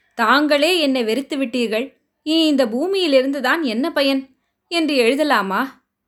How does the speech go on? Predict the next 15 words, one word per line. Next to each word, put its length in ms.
"ஓயாமல் 720
தொலைந்து 440
போ, 260
தொலைந்து 520
போ" 220
என்று 260
சொல்லிக் 380
கொண்டிருந்தீர்களே, 880
அதன்படி 600
இதோ 380
தொலைந்து 400
போகிறேன் 500
என்று 300
எழுதி 280
வைக்கலாமா? 640